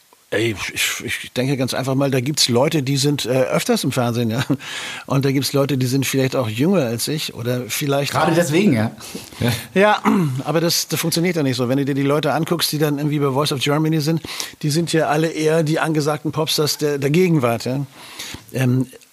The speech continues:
Speaker 1: ich bin, glaub ich, kein Popstar. Ich bin Musiker und ich hab Spaß dran, dass ich das tun darf, was ich da mache. Und will ich auch unbedingt machen. Ähm, ich war mal Popstar in Amiland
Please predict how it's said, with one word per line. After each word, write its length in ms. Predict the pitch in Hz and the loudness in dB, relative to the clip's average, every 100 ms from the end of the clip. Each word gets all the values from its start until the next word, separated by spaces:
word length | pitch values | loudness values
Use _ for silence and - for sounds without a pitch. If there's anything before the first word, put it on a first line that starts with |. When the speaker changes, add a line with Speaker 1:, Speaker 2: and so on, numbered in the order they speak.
| _ - | _ -4
Speaker 1:
ich 160 | 147 - | -4 0
bin, 160 | 151 139 | 2 2
glaub 160 | 117 | 0
ich, 100 | 107 | 0
kein 160 | - 95 | -4 -4
Popstar. 400 | 104 - 92 92 - | -4 -4 -6 -8 -10
Ich 140 | - | -6
bin 160 | - 147 | 0 2
Musiker 580 | 151 185 202 190 185 170 | 4 2 2 2 0 0
und 200 | 147 131 | -2 -2
ich 180 | 147 - | -4 -4
hab 120 | - | -2
Spaß 380 | - 135 160 - | -2 0 0 0
dran, 340 | 160 175 160 - - - - - - - | 0 0 -2 -6 -20 -18 -18 -20 -10 -4
dass 220 | 139 - | -2 -2
ich 80 | 127 | -2
das 220 | 143 - - - | -2 -2 -4 -2
tun 320 | 170 175 151 | 2 2 4
darf, 320 | 143 165 - | 2 2 0
was 140 | 151 | -2
ich 80 | 151 | 0
da 100 | 135 | 2
mache. 400 | 139 156 196 190 170 _ _ - | 2 0 -2 -4 -8 _ _ -4
Und 340 | 139 127 - | -2 -2 0
will 120 | 135 190 | 0 2
ich 120 | 147 | 2
auch 60 | |
unbedingt 320 | 151 160 131 123 | 2 2 2 0
machen. 360 | 147 131 139 - - - - - - | 0 0 -2 -8 -20 -20 -20 -20 -6
Ähm, 320 | 131 131 135 131 | -2 0 0 -2
ich 120 | 110 | 0
war 100 | 143 | 2
mal 120 | 151 131 | 2 2
Popstar 320 | 156 - 147 | 0 2 2
in 80 | 135 | 4
Amiland 480 | 156 165 185 175 | 2 2 0 0